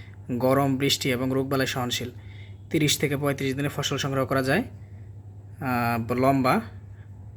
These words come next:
হচ্ছে ষোলো থেকে সতেরো সেন্টিমিটার, ওজন দুইশো থেকে দুইশো তিরিশ গ্রাম। ফেব্রুয়ারি থেকে অক্টোবর পর্যন্ত চারশো অধিক ফলন পাওয়া যায়। একর প্রতি ফলন,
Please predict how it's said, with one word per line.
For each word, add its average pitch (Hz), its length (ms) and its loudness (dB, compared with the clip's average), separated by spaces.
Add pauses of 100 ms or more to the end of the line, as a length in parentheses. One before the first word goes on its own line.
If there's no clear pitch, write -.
(160)
হচ্ছে 127 420 0
ষোলো 147 240 0
থেকে 139 340 0
সতেরো 143 340 0
সেন্টিমিটার, 131 500 0 (480)
ওজন 139 360 4
দুইশো 139 240 2
থেকে 135 260 2
দুইশো 135 240 0
তিরিশ 135 300 2
গ্রাম। 127 180 2
ফেব্রুয়ারি 139 460 2
থেকে 135 300 0 (720)
অক্টোবর 147 480 2
পর্যন্ত 139 460 0 (600)
চারশো 147 380 4
অধিক 139 180 2
ফলন 143 260 0
পাওয়া 131 200 0
যায়। 117 180 -6 (400)
একর 139 220 2
প্রতি 147 240 0
ফলন, 151 340 2